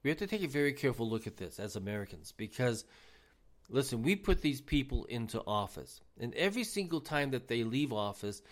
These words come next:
they're worth more than what they,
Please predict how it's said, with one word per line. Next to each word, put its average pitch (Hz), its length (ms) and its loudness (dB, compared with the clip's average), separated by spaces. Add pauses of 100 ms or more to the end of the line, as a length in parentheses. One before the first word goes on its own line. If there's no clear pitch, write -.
(200)
they're 143 200 6
worth 151 400 2
more 135 580 2 (140)
than 123 180 0
what 131 220 -2
they, 123 200 2